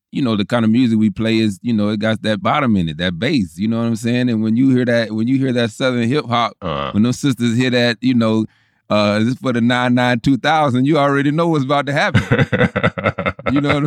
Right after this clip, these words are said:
Speaker 1: I'm saying? The booties is about to drop. And, you know, you got a lot of single brothers in there that's thirsty. And it's like,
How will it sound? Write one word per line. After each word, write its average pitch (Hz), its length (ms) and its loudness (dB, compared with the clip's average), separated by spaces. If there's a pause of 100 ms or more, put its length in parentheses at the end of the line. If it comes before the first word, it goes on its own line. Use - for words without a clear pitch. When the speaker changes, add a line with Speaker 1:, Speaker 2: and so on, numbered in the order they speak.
Speaker 1:
I'm - 60 -2
saying? 143 380 -2
The 135 140 -2
booties 156 400 0
is 135 120 -4
about 135 320 -2
to 135 80 -6
drop. 156 420 -4 (400)
And, 110 200 0
you 143 100 2
know, 143 120 0
you 135 180 0
got 139 180 0
a - 40 0
lot 113 240 0
of 123 100 -2
single 139 300 -4
brothers 151 380 -2
in 127 120 -2
there 127 180 -2
that's 123 200 -4
thirsty. 131 640 -4
And 117 100 -6
it's 117 140 -8
like, 117 300 -4